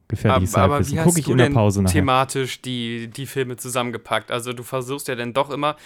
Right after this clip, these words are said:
Speaker 2: das ist jetzt mein erstes Double, ich bin ganz aufgeregt,
Speaker 1: Ja.
Speaker 2: ähm, da irgendeinen Fokus zu setzen, oder nicht?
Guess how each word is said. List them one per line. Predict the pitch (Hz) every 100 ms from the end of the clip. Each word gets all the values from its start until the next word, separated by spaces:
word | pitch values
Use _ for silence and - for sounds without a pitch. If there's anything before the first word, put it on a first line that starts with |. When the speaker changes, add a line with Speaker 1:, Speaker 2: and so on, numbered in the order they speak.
| - -
Speaker 2:
das | 110
ist |
jetzt | 113 107
mein | 120
erstes | 101 113 123
Double, | - 123 139 139 131
ich | 123
bin | 120
ganz | 117 110
aufgeregt, | 120 - 127 127 135 _ - -
Speaker 1:
Ja. | 123 127 117
Speaker 2:
ähm, | 117 127 113 110
da | 113 117 117 120 113 73 62 - -
irgendeinen | 147 139
Fokus | 131 170 165 143
zu | - 117
setzen, | 113 107 101 104 _ _
oder | 113 117
nicht? | 113 107 -